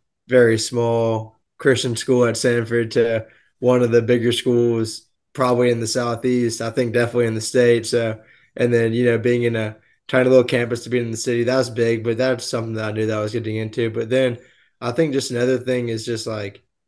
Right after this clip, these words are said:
my daily life, going from playing two sports at Samford to coming here and just playing one and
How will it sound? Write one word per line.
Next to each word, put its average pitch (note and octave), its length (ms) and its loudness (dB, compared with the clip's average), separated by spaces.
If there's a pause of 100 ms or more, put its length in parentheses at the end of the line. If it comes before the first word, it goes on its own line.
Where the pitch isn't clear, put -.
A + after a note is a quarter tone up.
(120)
my A#2 240 -4
daily A#2 400 0
life, A2 580 -4
going A#2 300 -4
from A2 580 -6 (160)
playing A2+ 640 -4 (140)
two B2+ 200 0
sports A#2 420 -2
at G#2+ 160 -4 (240)
Samford A2+ 580 -4
to G#2+ 100 -6
coming A2+ 280 -6
here A2+ 220 -6
and G#2+ 80 -8
just G#2+ 200 -10
playing A2+ 260 -4
one A2 320 -4
and G#2 220 -8